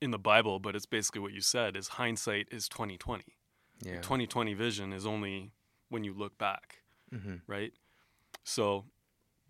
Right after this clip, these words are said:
Speaker 1: all you can do is really test it and try it, right?
Speaker 2: Mm-hmm.
Speaker 1: Um,
Speaker 2: Yeah, that's right.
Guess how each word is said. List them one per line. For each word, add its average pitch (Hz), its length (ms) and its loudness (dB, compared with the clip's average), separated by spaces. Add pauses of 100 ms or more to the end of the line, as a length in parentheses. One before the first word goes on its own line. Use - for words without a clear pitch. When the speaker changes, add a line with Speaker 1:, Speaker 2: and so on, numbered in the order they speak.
(160)
Speaker 1:
all 123 160 6
you 120 120 4
can 110 140 0
do 113 220 4
is 98 160 0
really 107 500 0 (280)
test - 360 -2
it 127 260 -2
and 98 140 -12
try 92 300 -2
it, 69 180 -6 (260)
right? 101 220 -2
Speaker 2:
Mm-hmm. - 760 -10
Speaker 1:
Um, 95 100 -2
Speaker 2:
Yeah, 92 360 0
that's - 280 -12
right. 92 220 -4